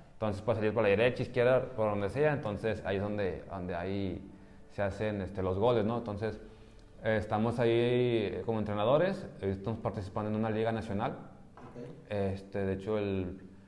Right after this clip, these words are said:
Speaker 1: próximo sábado, este, vamos a Torreón, jugar contra, a, a, se llama,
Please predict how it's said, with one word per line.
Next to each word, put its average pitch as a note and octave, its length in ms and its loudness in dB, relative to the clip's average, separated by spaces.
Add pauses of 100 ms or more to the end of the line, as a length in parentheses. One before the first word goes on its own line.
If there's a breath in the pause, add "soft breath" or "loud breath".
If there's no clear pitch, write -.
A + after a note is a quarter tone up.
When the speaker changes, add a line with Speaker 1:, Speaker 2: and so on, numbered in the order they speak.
(180 loud breath)
Speaker 1:
próximo G2+ 400 -4
sábado, A#2 600 4
este, F#2+ 520 -6 (160)
vamos G2 320 0
a F#2 100 -6
Torreón, G#2 400 -6
jugar F#2+ 200 -8
contra, G2+ 220 -8
a, F2 360 -8 (140)
a, E2 320 -10
se F#2+ 80 -8
llama, F#2+ 640 -4